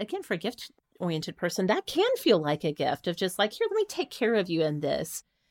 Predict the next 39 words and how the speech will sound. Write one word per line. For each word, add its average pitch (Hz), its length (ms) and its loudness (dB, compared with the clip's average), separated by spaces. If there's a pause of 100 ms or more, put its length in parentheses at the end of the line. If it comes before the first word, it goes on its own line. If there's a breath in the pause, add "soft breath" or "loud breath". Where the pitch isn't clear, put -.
(260)
So 294 560 6
sometimes 359 500 -2
it's - 220 -6 (160)
okay 254 360 -2
to 226 100 -2
just 190 200 -6
be 190 140 -4
like, 165 260 -4 (100)
"Man, 208 280 -10
I'm 214 120 -2
bad 220 300 -2
at - 120 -6
this 254 160 0
part 277 200 4
of 277 100 2
it, 254 140 6
but - 140 2 (220)
how - 200 -2
can 240 220 0
I 190 60 4
really 185 580 4 (260)
love 190 220 4
you 190 100 2
well?" 180 260 6
And 202 180 2
definitely 220 600 0
not 156 520 0 (240)
projecting 180 680 0
your 151 480 2 (280)
angst 214 420 2
onto 170 680 4
it, 165 240 6 (420)
especially 359 540 8
in 247 40 6
the 240 80 6
moment 233 280 8
of 180 100 2
gift 190 240 4
giving, - 300 2